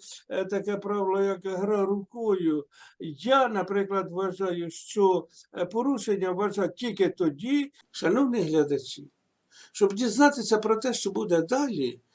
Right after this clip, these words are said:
натисніть на кнопку «Підписатися» в правому нижньому кутку екрану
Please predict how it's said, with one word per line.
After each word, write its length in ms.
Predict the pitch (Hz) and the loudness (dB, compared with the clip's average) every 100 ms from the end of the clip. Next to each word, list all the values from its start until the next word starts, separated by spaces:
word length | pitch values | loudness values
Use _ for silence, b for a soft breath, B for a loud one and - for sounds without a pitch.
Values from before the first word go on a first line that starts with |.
| b b 170 | b b 2
натисніть 600 | 190 247 311 262 226 214 | 4 6 4 4 0 0
на 100 | 185 | 0
кнопку 440 | 226 262 - 226 | 0 -2 -2 -2
«Підписатися» 1120 | 208 175 - 160 - 262 277 240 - 214 208 B B | -2 -2 0 0 2 0 0 -2 2 4 4 B B
в 180 | - - | -16 -4
правому 580 | 180 190 247 262 240 220 | 4 8 8 6 2 4
нижньому 640 | 175 160 214 175 220 214 196 | 4 4 4 0 0 -2 -2
кутку 480 | 143 - - 92 - | -6 -6 -8 -6 -4
екрану 420 | 87 - 60 | -6 -6 -4